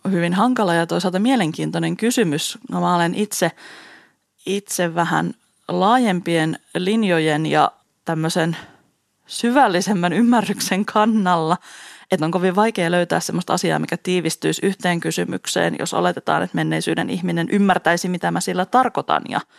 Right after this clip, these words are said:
ja niin kuin liittyisi näihin. Se käsite maailma ja tapa puhua asioista on ollut niin, niin eri. Mut mä haluaisin, ei ole niinkään väliä ehkä sillä ihmisellä. Tietysti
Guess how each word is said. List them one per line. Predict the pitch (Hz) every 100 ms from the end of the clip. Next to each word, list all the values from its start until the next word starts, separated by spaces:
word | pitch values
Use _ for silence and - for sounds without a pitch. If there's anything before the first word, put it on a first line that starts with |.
| - - - _
ja | - - - _
niin | - 180
kuin | 175
liittyisi | 160 - - 190
näihin. | 185 180 165 170 - -
Se | 175
käsite | 185 180 185
maailma | 175 185 196 180 151
ja | 156
tapa | 180 175
puhua | 180 233 220 160 127 - _ -
asioista | - 156 151 131 - -
on | 170 165
ollut | 165 156 160
niin, | 165 170 165 - _ _ 180
niin | 165 160
eri. | 196 185 - - _ _ _ - - - _ -
Mut | 202
mä | 226
haluaisin, | 262 294 226 - 175 - _ -
ei | 196
ole | 196
niinkään | 220 208 190
väliä | 175 214 185 139
ehkä | 139 -
sillä | 165 160 156 -
ihmisellä. | 240 247 196 160 - 156 151 151 147 - _ _ _ _ -
Tietysti | 175 170 - - -